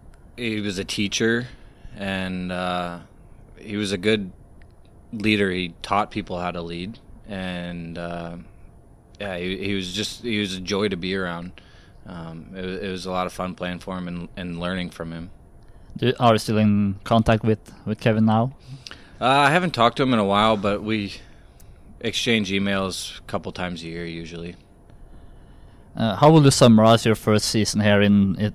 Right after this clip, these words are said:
Speaker 2: two thousand thirteen fourteen?
Speaker 1: Uh, it was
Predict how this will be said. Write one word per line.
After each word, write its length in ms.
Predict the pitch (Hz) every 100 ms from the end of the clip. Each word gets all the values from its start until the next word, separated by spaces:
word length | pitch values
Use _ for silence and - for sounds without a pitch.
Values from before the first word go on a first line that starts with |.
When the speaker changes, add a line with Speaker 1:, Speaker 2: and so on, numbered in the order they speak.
| -
Speaker 2:
two 120 | 110
thousand 500 | 101 101 - 104 101
thirteen 380 | - 101 104 101
fourteen? 880 | - 95 104 95 95 95 95 95 92 - - - - - - - - - - - - - -
Speaker 1:
Uh, 340 | 123 131 131 120
it 40 |
was 540 | 117 113 101 - -